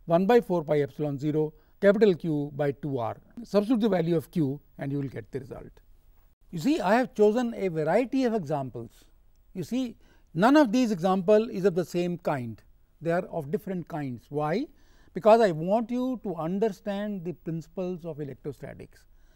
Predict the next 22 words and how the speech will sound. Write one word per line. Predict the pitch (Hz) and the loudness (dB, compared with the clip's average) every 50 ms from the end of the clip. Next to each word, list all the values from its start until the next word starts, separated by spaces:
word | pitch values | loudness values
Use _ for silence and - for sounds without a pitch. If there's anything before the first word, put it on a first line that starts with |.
| _ _ _ - | _ _ _ -6
and | 208 175 175 175 | -4 -2 0 2
I | 165 160 | 2 0
am | 160 147 | 0 -2
trying | - 170 165 196 226 233 | -2 0 0 0 0 0
to | 208 185 | 0 0
illustrate | 165 180 220 247 - - 233 240 240 190 165 | 4 6 6 6 4 6 6 8 8 8 6
those | 196 190 175 151 | 0 -2 -2 -4
principles | - - 165 151 139 - - - 175 175 180 165 - | -6 -8 -8 -8 -8 -10 -8 -6 -6 -6 -6 -8 -10
by | 143 143 151 156 170 175 180 - _ _ _ _ _ _ _ _ _ _ _ _ _ _ - - _ _ - 185 | -8 -4 -4 -2 -2 -4 -6 -10 _ _ _ _ _ _ _ _ _ _ _ _ _ _ -20 -20 _ _ -4 0
different | 285 254 254 277 254 226 | 0 2 2 2 4 4
examples. | 202 147 151 147 123 113 104 120 117 107 - - - - - _ - - - | 2 2 0 -4 -6 -6 -10 -12 -12 -14 -14 -20 -20 -20 -20 _ -20 -20 -10
All | - - 196 254 269 | 0 4 4 4 6
these | 220 254 240 214 | 4 2 2 0
examples | 196 151 170 165 165 139 175 170 156 165 | 0 -2 -4 -6 -6 -6 -6 -8 -6 -8
are | 156 135 | -8 -8
different | 135 151 - - 160 165 151 143 135 _ _ _ _ _ _ - | -8 -10 -10 -8 -8 -8 -8 -10 -12 _ _ _ _ _ _ -14
from | 151 143 131 127 127 | -12 -10 -10 -10 -10
one | 127 123 117 117 | -12 -12 -12 -12
another. | 117 113 107 110 110 - - _ _ _ - _ _ _ - _ _ _ - - _ _ _ - | -14 -14 -14 -14 -14 -16 -16 _ _ _ -20 _ _ _ -20 _ _ _ -20 -20 _ _ _ -4
In | 165 170 | -2 0
this | 175 269 - - | 2 2 0 2
case, | - 294 262 269 285 - - | 4 6 8 8 8 6 0